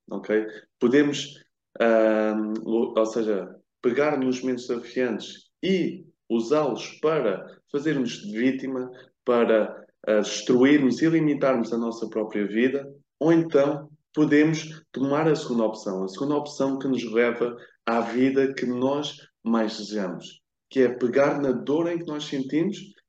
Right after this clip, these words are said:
e usar a dor como combustível para usar os momentos desafiantes não como obstáculos, mas sim como oportunidades, como degraus de crescimento para a nossa melhor versão, para a nossa melhor vida. E ao mesmo tempo acredito que,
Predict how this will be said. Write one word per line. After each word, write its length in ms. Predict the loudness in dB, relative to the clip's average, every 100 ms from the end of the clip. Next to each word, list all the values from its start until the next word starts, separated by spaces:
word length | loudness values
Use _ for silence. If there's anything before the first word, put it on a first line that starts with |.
| -2
e 60 |
usar 300 | 0 2 2
a 80 | 2
dor 420 | 2 2 2 0
como 240 | -4 -10 -4
combustível 840 | -2 -2 -4 -6 -4 -2 -4 -6 -14 _ _
para 520 | -2 0 -2 -4 -8 -14
usar 400 | -10 0 2 4
os 140 | 2 0
momentos 320 | 0 -2 -2
desafiantes 560 | -4 0 -2 -2 -8
não 240 | -2 0 0
como 180 | 0 -2
obstáculos, 680 | -2 -4 -2 -2 -4 -10 -12 -20 _
mas 200 | -4 -2
sim 260 | 0 0 2
como 220 | 0 0
oportunidades, 680 | -2 -2 -2 -2 0 0 -2
como 300 | -6 -6 -6
degraus 440 | -2 0 0 -2 -12 -20 _
de 160 | -4 -4
crescimento 640 | -2 -4 -2 0 0 -2 -10 _ _ _ _
para 400 | 0 2 0 -2
a 40 | -2
nossa 480 | -2 0 -2 -4 -6
melhor 200 | -4 -6
versão, 380 | -6 -8 -8 -6
para 120 | -4
a 60 | -2
nossa 340 | -2 -4 -6
melhor 300 | -6 -4 -6
vida. 380 | -4 -4 -4 -10 -18 _ _ _ _ _ _
E 100 | 2
ao 80 | 4
mesmo 280 | 4 0 2
tempo 280 | 0 2 0
acredito 640 | 0 -2 -2 -2 -6 -12
que, 400 | -2 2 2 0